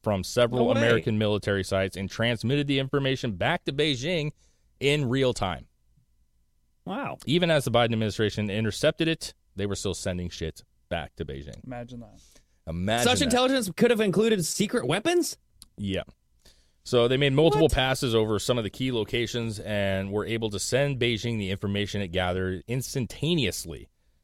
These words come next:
Speaker 1: which is according to two current and one former senior U S administration official. While soaring through the skies, the balloon was able to collect intelligence,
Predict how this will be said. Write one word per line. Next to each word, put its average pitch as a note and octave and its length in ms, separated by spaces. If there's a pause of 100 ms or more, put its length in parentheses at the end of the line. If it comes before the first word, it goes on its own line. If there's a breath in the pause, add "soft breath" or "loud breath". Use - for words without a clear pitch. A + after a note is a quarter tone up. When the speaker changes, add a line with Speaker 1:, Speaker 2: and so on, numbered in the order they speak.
Speaker 1:
which A2 200
is G#2+ 120
according A#2+ 400
to F#2+ 100
two A#2 180
current C#3+ 380
and G2+ 200
one G2+ 140
former G#2+ 280
senior G#2 300
U F#2+ 160
S F2 120
administration F2 540
official. D3 520 (560)
While F#2 140
soaring G2+ 300
through G2+ 140
the F2 80
skies, F#2+ 260
the F2 60
balloon F#2+ 140
was F2+ 120
able F2 180
to - 80
collect - 300
intelligence, A2 560